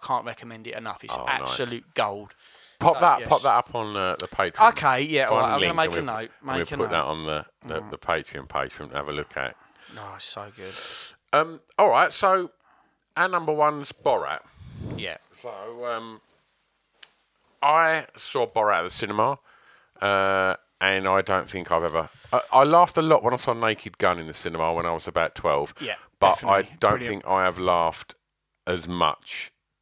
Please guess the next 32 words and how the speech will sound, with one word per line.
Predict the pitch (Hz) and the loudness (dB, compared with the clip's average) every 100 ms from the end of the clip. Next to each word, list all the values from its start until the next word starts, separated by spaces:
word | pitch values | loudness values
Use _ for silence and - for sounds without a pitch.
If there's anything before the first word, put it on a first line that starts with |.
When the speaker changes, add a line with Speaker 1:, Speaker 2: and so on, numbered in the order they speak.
| _ | _
Speaker 2:
in | 82 | -6
a | 80 | -6
cinema | - 80 78 73 | -6 -6 -4 -2
as | 73 - | -4 -6
when | 76 | -8
I | 73 | -10
saw | - | -12
Borat. | 69 60 64 55 _ - 101 | -14 -12 -12 -14 _ -20 -20
Speaker 1:
No. | 95 95 _ _ _ | -20 -20 _ _ _
No, | 147 | -6
Speaker 2:
I, | 160 160 | 2 2
Speaker 1:
I, | 73 | 0
Speaker 2:
I | - _ | -16 _
Speaker 1:
true. | - - 98 _ _ - - | -12 -10 -10 _ _ -18 -10
It's | 139 | -10
the | 139 | -4
same | 135 131 | 0 0
for | 113 117 | -2 -12
me, | 107 107 | -12 -8
mate. | 107 131 | -8 -2
There, | 156 | -2
there | 185 196 | 0 -2
was | 196 | -4
people, | - 190 170 160 151 - - - | 0 0 0 -4 -6 -8 -18 -8
me | 170 180 | -2 0
included, | 160 151 135 117 - | 0 -2 -2 -2 0
I | 139 | 0
was | 139 | 0
falling | - - 156 135 123 | -4 2 2 2 -2
out | 120 92 | -2 -2
of | |
my, | 113 | -2